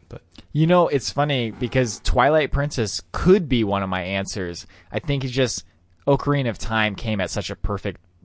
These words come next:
Speaker 2: point in my life, and it was so revolutionary for the time. Like, when that game came out, I spent two weeks, like,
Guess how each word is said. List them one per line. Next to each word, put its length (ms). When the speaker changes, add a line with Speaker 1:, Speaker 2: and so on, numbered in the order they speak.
Speaker 2:
point 360
in 60
my 160
life, 380
and 120
it 60
was 120
so 320
revolutionary 800
for 160
the 100
time. 360
Like, 200
when 100
that 140
game 180
came 240
out, 260
I 160
spent 600
two 260
weeks, 640
like, 400